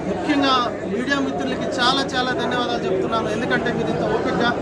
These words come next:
ఒక తక్కువ టైంలో ఇంతమంది వచ్చి నన్ను ఇంత వెల్కమ్ చెప్పి నా మాటలు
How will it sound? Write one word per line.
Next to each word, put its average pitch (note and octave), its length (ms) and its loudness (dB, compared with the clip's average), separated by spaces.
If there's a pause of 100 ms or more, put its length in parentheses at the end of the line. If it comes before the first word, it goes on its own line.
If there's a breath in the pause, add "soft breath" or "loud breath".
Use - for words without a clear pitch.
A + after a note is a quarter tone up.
(380)
ఒక G#3+ 100 2 (140)
తక్కువ B3+ 260 2 (100)
టైంలో C4 300 2 (200)
ఇంతమంది B3+ 440 2
వచ్చి C4 220 -2
నన్ను A#3+ 200 0
ఇంత A#3 120 -2 (100)
వెల్కమ్ B3 280 0 (100)
చెప్పి - 240 0 (960)
నా A3 60 4 (160)
మాటలు C4+ 300 2